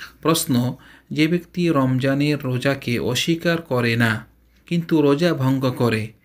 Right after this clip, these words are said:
সে কি ইসলাম ধর্ম থেকে বের হয়ে যাবে?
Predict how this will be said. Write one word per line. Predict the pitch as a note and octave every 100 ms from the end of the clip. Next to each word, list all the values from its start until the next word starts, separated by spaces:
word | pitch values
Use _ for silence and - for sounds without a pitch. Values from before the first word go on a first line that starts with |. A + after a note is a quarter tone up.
| _ _
সে | - D3
কি | C#3 D3+ C#3+ C#3+ - _
ইসলাম | C#3 - D3+ D#3 C#3
ধর্ম | B2+ C3+ C#3
থেকে | C#3 C3 B2+ A#2 - - - _ _ C3
বের | B2+ C3
হয়ে | C3 D#3
যাবে? | D#3+ F3+ E3 A2